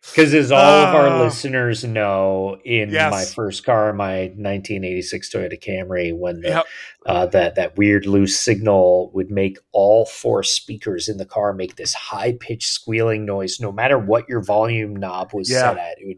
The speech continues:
Speaker 2: It was
Speaker 1: be,
Speaker 2: bad.
Speaker 1: make this ridiculously loud noise. And you just had to pound the top of the dashboard with your fist, like, Fonzie style. And it would
Speaker 2: Yeah.
Speaker 1: immediately make that pain stop. And it actually
Speaker 2: Mm-hmm.
Speaker 1: was, like, a beautiful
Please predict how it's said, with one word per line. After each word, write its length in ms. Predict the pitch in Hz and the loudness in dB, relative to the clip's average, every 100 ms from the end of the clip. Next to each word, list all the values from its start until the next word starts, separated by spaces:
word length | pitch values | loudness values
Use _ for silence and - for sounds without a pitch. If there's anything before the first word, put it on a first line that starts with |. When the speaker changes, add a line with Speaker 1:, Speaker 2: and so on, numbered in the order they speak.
| 113 | -2
Speaker 2:
It 40 | |
was 100 | 135 | -2
Speaker 1:
be, 60 | 98 | 0
Speaker 2:
bad. 320 | 117 113 101 - - | 0 0 -4 -6 -4
Speaker 1:
make 140 | 107 | 0
this 200 | 113 - | 0 0
ridiculously 560 | 107 98 95 92 - 104 | 0 -2 -2 -4 -4 -6
loud 300 | 95 92 98 | -4 -6 -8
noise. 320 | 98 95 95 - - - | -10 -10 -14 -18 -20 -12
And 100 | - | -6
you 60 | 95 | -2
just 200 | 98 104 | -2 0
had 120 | 107 - | 0 -2
to 120 | - - | -12 -8
pound 600 | - 117 110 107 104 98 _ _ | -4 -2 0 -2 -4 -10 _ _
the 80 | 117 | -8
top 340 | 117 104 87 - | -4 -4 -4 -4
of 60 | |
the 60 | 87 | -4
dashboard 640 | 82 85 85 - - 98 - | -4 -6 -6 -8 -4 -4 -6
with 140 | 90 | -12
your 100 | 80 | -16
fist, 480 | - - 85 - - | -10 -8 -6 -6 -8
like, 200 | - - | -12 -14
Fonzie 600 | - 117 95 92 - 87 | -4 -2 -2 -8 -12 -12
style. 540 | - - 87 92 98 _ _ _ _ | -10 -10 -12 -14 -18 _ _ _ _
And 140 | 110 98 | -10 -8
it 160 | - | -6
would 100 | 107 | -4
Speaker 2:
Yeah. 160 | 113 98 | -2 0
Speaker 1:
immediately 640 | 127 165 147 98 92 95 _ _ - | 2 2 0 -4 -10 -12 _ _ -8
make 240 | 101 98 | -8 -6
that 240 | 104 - | -8 -10
pain 260 | - 98 90 | -16 -18 -10
stop. 460 | - - 123 - _ _ _ - | -8 -6 -6 -10 _ _ _ -6
And 100 | 113 | -2
it 80 | |
actually 460 | 131 277 294 117 117 | 0 0 -2 -2 -2
Speaker 2:
Mm-hmm. 100 | 175 - _ | -4 -12 _
Speaker 1:
was, 180 | 131 127 | -6 -2
like, 220 | 131 123 - | -4 -4 -8
a 80 | |
beautiful 840 | 113 127 143 143 - 156 147 143 | -8 0 2 2 0 2 2 0